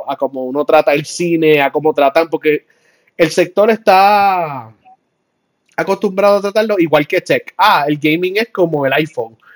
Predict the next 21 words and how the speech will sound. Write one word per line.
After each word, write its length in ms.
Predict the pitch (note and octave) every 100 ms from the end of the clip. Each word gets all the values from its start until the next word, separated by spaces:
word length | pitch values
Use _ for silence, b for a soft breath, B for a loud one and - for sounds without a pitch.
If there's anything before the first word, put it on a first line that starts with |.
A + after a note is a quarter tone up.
| B B -
y, 640 | C#3 C3+ C3 C3 B2 C#3
y 40 |
el 120 | B2 B2
iPhone 320 | C3 D#3+ D#3+
crece 420 | - A3 A#3+ G3
y 60 | E3
vende 340 | E3+ G3 F#3+
mi-, 200 | F3+ D3+
más 200 | D#3 D#3+
millones 380 | F3 G3 G3+ G3+
todos 220 | G3+ G3+
los 100 | G#3+
años, 280 | B3+ B3 A3+
pues 140 | D#3 D#3+
el 80 |
gaming 260 | D#3 D3+ D#3
tiene 220 | E3 E3+
que 80 | E3+
hacer 180 | D#3+ F3
lo 160 | E3+
mismo, 400 | E3 G3+ E3 C3